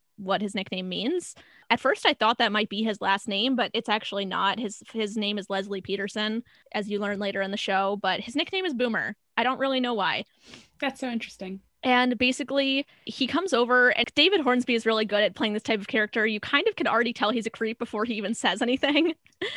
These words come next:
Speaker 2: It
Speaker 1: But
Speaker 2: was
Speaker 1: then
Speaker 2: the,
Speaker 1: he
Speaker 2: it, yeah, it was, like, the way that he was just, he, like, stared at her tattoo for
Speaker 1: Yeah.
Speaker 2: too long.
Speaker 1: But then he asks her if she'll go to his, like, church bring a friend night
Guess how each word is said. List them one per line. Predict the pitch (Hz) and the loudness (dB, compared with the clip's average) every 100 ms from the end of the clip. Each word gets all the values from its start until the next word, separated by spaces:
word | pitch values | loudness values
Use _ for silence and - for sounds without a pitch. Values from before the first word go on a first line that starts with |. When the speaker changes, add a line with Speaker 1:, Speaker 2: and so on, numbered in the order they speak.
| - - | -10 4
Speaker 2:
It | 311 | 6
Speaker 1:
But | |
Speaker 2:
was | 330 285 | 8 6
Speaker 1:
then | |
Speaker 2:
the, | 320 | 6
Speaker 1:
he | 302 | 4
Speaker 2:
it, | 269 | 4
yeah, | 320 370 285 202 247 262 | 6 8 8 6 2 0
it | 254 | 2
was, | 277 302 | 2 4
like, | 302 | 4
the | 302 | 4
way | 302 269 254 | 4 6 6
that | 311 | 4
he | 294 294 | 0 0
was | 277 | -2
just, | 269 262 - | -2 -4 -2
he, | 240 262 | -2 2
like, | 269 294 | 4 4
stared | - - - 226 226 233 | 2 -10 4 6 6 2
at | 302 | 0
her | 370 | 0
tattoo | 427 440 427 - 202 | -2 -4 -4 -4 -4
for | 269 294 | -2 -2
Speaker 1:
Yeah. | 254 226 104 214 | 0 2 4 4
Speaker 2:
too | |
long. | 202 165 135 165 | 4 2 0 0
Speaker 1:
But | 254 240 | 0 2
then | 311 320 | 2 2
he | 320 302 | 0 0
asks | 254 240 - - | 2 2 0 -2
her | 311 | 2
if | 247 | 2
she'll | - 254 | 2 0
go | 233 220 233 | 2 2 2
to | |
his, | 240 240 226 | 0 0 0
like, | 208 202 - | 0 0 -2
church | - - 247 233 - | -8 0 2 2 -4
bring | 202 220 220 | 0 0 2
a | |
friend | 214 - 214 220 220 | -2 0 2 2 0
night | 240 127 123 | 0 0 -2